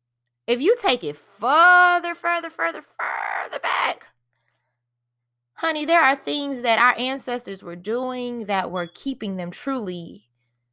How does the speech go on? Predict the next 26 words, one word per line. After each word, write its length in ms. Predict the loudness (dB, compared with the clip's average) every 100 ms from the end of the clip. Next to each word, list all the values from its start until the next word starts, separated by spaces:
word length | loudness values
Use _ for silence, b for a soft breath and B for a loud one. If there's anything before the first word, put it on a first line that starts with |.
| _ _ 2
alive 960 | 2 4 6 8 8 6 2 -6 -16
and 160 | -18 -4
vibrant 680 | 6 6 6 2 -4 -12 -16
and 240 | -18 -2
well. 640 | 2 4 4 2 0 -2 -8
And 400 | -12 -14 -20 _ _ _ _ _ _ _ _ -4
I'm 140 | 2
not 160 | 2 4
gonna 180 | 0
talk 220 | 2 2 4
about 220 | 2 0
the 60 |
politics 560 | 2 6 6 2 -6 -10
of 80 | -6
church, 380 | 0 0 0 2
but 80 |
I'm 160 | 2 2
just 160 | -4 -6
gonna 220 | -6 -6
say 380 | -2 0 0 0
that 500 | 0 0 -2 -4 -10 _ _ _ _ _ _ _ _ _ _ _ _ _ 0
I 120 | 2
still 280 | 4 4 6
go 180 | 6
to 100 | 6
church, 680 | 2 0 0 0 -6 -18 -20